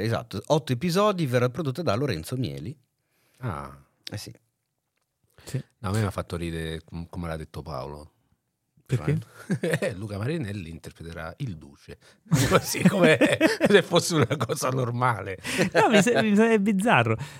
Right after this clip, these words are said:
Speaker 3: Ma, e quindi sarà la storia del, del giovane Mussolini, qualcosa del genere?
Speaker 2: Ma allora, il
Speaker 3: Cioè,
Speaker 2: primo
Speaker 3: gio-
Speaker 2: libro non mi ricordo da che periodo va, comunque la, parla dell'ascesa di Mussolini, cioè fino a quando arriva al potere, credo.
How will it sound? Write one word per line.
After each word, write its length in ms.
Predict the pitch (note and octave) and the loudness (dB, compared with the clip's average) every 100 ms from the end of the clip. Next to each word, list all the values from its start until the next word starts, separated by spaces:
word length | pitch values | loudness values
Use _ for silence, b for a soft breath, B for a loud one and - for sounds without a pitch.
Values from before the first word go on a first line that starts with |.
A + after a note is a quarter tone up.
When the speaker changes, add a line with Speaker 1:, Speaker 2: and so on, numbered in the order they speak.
| B | B
Speaker 3:
Ma, 160 | E3+ | -4
e 160 | - E3 | 0 0
quindi 260 | - A3+ C#3+ | 2 2 4
sarà 180 | C3+ | 4
la 120 | C3 C3 | 4 0
storia 320 | - D3 C#3+ | 0 0 2
del, 200 | C3 A#2+ | 2 2
del 200 | A#2+ A#2 | 0 0
giovane 320 | B2+ B2+ B2 | 0 2 0
Mussolini, 600 | A#2+ A2 C3 B2 A2 G2 | -2 -2 -2 0 0 -2
qualcosa 360 | G#2 G#2 G#2+ A2 | -4 -4 -4 -4
del 80 | G#2+ | -4
genere? 260 | A2 G#2 G#2 | -4 -2 0
Speaker 2:
Ma 100 | - | 2
allora, 380 | C3+ C3+ A#2 | 2 2 0
il 80 | G#2 | -2
Speaker 3:
Cioè, 60 | G#2 | -4
Speaker 2:
primo 240 | C#3 D3 | -2 0
Speaker 3:
gio- 80 | D3+ | 2
Speaker 2:
libro 280 | G3 B2 G#2+ | 2 2 2
non 120 | G2+ | 0
mi 100 | G2+ | -2
ricordo 560 | G2 F#2+ G#2 G2 E2 E2+ | -4 -2 -2 -2 -4 -8
da 160 | E2 | -8
che 140 | E2 E2+ | -8 -10
periodo 420 | - F2 F#2 E2+ | -10 -8 -8 -6
va, 140 | F2 E2 | -4 -4
comunque 360 | G2 G#2 F2+ | -2 -4 -4
la, 80 | D2+ | -6
parla 360 | C#2+ D#2 D2+ D#2+ | -6 -6 -4 -4
dell'ascesa 1300 | E2 E2+ - - F#2+ E2+ F2 E2+ E2+ E2 E2 D#2+ | -4 -6 -6 -6 -8 -6 -8 -6 -6 -6 -8 -8
di 100 | D#2+ | -8
Mussolini, 640 | D#2+ D#2+ - D2+ E2 C#2+ A#1+ | -10 -12 -14 -12 -12 -12 -12
cioè 160 | - | -12
fino 220 | - F#2+ E2 | -12 -10 -10
a 40 | |
quando 300 | - F2 E2 | -10 -12 -10
arriva 220 | E2 E2+ | -12 -12
al 80 | E2 | -12
potere, 500 | - D#2+ D2+ C#2 C2+ _ _ _ _ _ | -14 -14 -12 -14 -16 _ _ _ _ _
credo. 500 | - D2+ C2+ C#2+ | -16 -14 -14 -16